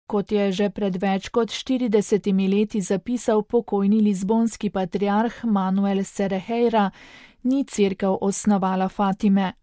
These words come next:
ampak se je Fatima sama osnovala za svet,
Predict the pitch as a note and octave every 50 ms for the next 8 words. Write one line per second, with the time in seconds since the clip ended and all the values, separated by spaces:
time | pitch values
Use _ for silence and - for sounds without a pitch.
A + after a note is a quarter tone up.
0 | _ _ - G#3 G3+ G3 G3+ G3 - - - - G3 F#3+ F#3 F#3 F3+ - - A3
1 | A#3 A#3+ - - B3 B3 A#3+ A#3 A3+ - - - A3+ G#3+ G#3+ A3 A#3+ B3 A#3+ A#3
2 | - - C4 C4 B3 A3 F#3+ F#3 F#3 F#3+ F#3+ F#3 A3 G#3+ G#3+ - - - G#3+ A#3
3 | G#3+ G3+ - -